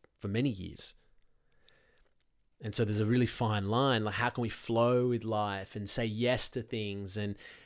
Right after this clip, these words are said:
um, and, and just go with the flow and, and, you know, do things that we wouldn't do, go to an event, do a dance, like, go away for the weekend.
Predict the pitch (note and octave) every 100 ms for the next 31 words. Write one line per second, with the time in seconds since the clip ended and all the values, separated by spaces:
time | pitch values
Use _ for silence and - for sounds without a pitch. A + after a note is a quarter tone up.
0 | - G#2+ G#2+ G2+ G2+ G2+ - _ - A2+
1 | A#2 - G#2+ G#2+ B2+ - - A#2+ C3+ C#3
2 | B2+ G#2+ G#2+ - A2 A#2 C3 B2 G#2+ G#2
3 | G2 A2+ G#2+ - _ _ - A2+ G#2 D3+
4 | D3+ D3+ C3+ C3+ C3 A#2 C3 A2 A#2+ B2
5 | B2 A2+ G2+ - - - - C3+ C3+ C3
6 | A2 A#2+ A#2 G#2+ F#2 C3+ C3+ G#2+ - A2+
7 | A2+ G#2+ - - A#2 A2+ A2+ B2+ C#3 C3
8 | A2 A#2 B2 - B2 G#2+ G#2+ G2+ A2 G2+
9 | F#2+